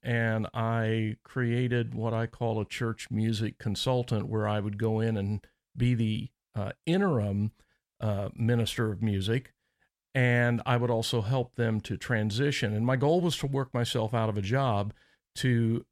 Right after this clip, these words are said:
help them restructure, uh, go from,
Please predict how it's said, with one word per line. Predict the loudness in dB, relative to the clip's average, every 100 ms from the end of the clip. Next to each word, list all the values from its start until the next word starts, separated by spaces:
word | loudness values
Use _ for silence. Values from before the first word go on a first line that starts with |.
| -6
help | -2 -2 -2
them | 0 2 2 0 -4
restructure, | 0 0 0 2 0 0 0 0 0 -2 _ _ _ _ -2
uh, | 0
go | 2 2 2 2
from, | -2 0 2 4 2 0